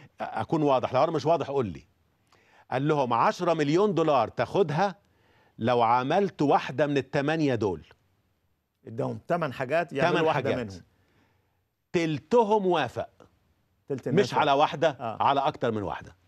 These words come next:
Speaker 2: تمام.
Speaker 1: تحب تسمع التمانية؟
Speaker 2: آه.
Speaker 1: ولا نعديها؟
Speaker 2: <laughs> لا، لا، نسمع
Speaker 1: نسمع
Speaker 2: التمانية.
Speaker 1: التمانية. يتركون عائلتهم تمامًا، خمسة وعشرين في المية.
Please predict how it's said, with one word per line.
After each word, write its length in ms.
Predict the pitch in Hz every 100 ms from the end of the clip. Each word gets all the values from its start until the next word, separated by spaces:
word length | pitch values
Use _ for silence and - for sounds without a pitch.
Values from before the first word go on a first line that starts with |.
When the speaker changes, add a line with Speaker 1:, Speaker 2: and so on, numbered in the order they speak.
| _ _
Speaker 2:
تمام. 280 | 117 113 101 -
Speaker 1:
تحب 220 | - 143
تسمع 320 | 127 147 127
التمانية؟ 460 | 117 - 127 143 170
Speaker 2:
آه. 280 | 131 123 117 _
Speaker 1:
ولا 240 | 117 123 120
نعديها؟ 600 | 113 139 113 147 135 113
Speaker 2:
<laughs> 40 |
لا، 180 | 123 170
لا، 160 | 160
نسمع 360 | 143 175 - 123
Speaker 1:
نسمع 380 | 139 139 135 104
Speaker 2:
التمانية. 320 | - 104 78 67
Speaker 1:
التمانية. 100 | 71 _ _ _ _ _ _ _ _ _ -
يتركون 840 | 127 123 - 127 123 - 220 214
عائلتهم 920 | 151 101 110 127 131 151 160 107 151 127
تمامًا، 640 | 117 113 104 87 73 65 80 98 _ _ _ _ _ _ _ _ _
خمسة 420 | 139 160 127 113
وعشرين 440 | 101 92 - 135
في 120 | 123 98
المية. 300 | 82 65